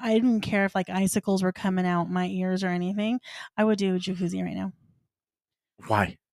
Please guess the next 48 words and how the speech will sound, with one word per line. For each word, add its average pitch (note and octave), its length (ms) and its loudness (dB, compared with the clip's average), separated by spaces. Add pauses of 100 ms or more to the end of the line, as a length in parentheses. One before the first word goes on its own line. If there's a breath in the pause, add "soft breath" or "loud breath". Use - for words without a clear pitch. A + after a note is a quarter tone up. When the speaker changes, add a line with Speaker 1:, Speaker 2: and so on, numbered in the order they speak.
(180)
Speaker 1:
Because - 400 -4
Speaker 2:
Wait G3 120 12
a - 20 12
Speaker 1:
it's A3 80 12
Speaker 2:
minute, D#3 80 8
you're F3+ 140 12
talking A3 340 8
Speaker 1:
warm. F3 40 10
Speaker 2:
about, C#3+ 360 10
you're E3+ 140 4
talking F3+ 260 2
about C3+ 200 8
how A#2+ 240 6 (440 loud breath)
wearing D3 240 10
skimpy. C#3+ 760 2 (540 loud breath)
Speaker 1:
Yeah, D#4 180 2
but C4 120 0
then C4 120 2
you're C4+ 140 2
in, C4 160 0
like, A#3 160 -2
a - 20 -2
warm A3 380 0
tub A#3 200 -4
of G#3 120 -4
water, F#3+ 520 -2
Speaker 2:
A-, D#3+ 40 6
Speaker 1:
and E3+ 120 2
Speaker 2:
and - 0 -
then F#3+ 160 6
Speaker 1:
then G#3+ 120 8
Speaker 2:
you B3 80 2
Speaker 1:
it's - 80 -2
Speaker 2:
gotta A#3 160 4
get G3 160 6
Speaker 1:
different. - 120 2
Speaker 2:
out. F#3+ 500 0 (400 loud breath)
Speaker 1:
Yeah, D4 200 -6
but C#4 100 -8
then C4 360 -2
your, B3 680 0
your A#3+ 340 0
duty A3 760 -2
is A3 300 -2
to G#3+ 140 -2
be G#3+ 500 -2 (180)
out, G#3 300 0 (240)
like, G#3 320 -2